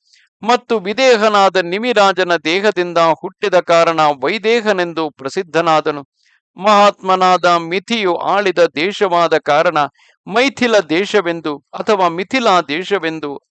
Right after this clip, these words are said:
ಆ ನಗ-, ದೇಶಕ್ಕೆ ಹೆಸರಾಯಿತು. ಎಲೈ ಲಕ್ಷ್ಮಣ, ಇದೇ ಅನ್ಯೋನ್ಯ ಶಾಪಗಳಿಂದ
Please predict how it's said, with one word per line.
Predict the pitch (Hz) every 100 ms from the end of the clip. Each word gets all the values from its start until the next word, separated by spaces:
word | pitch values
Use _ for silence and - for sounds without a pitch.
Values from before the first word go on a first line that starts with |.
| _
ಆ | 147 170 160
ನಗ-, | 139 156 170
ದೇಶಕ್ಕೆ | 165 208 190 165 - 151 139
ಹೆಸರಾಯಿತು. | 135 139 165 143 143 - 123 _ _ _ _ _
ಎಲೈ | - 185 180 170
ಲಕ್ಷ್ಮಣ, | 165 160 - 160 151 139 _ _ _ _ -
ಇದೇ | 233 226 220 196
ಅನ್ಯೋನ್ಯ | 170 170 214 220 196 180 175 165
ಶಾಪಗಳಿಂದ | - 156 190 185 165 165 160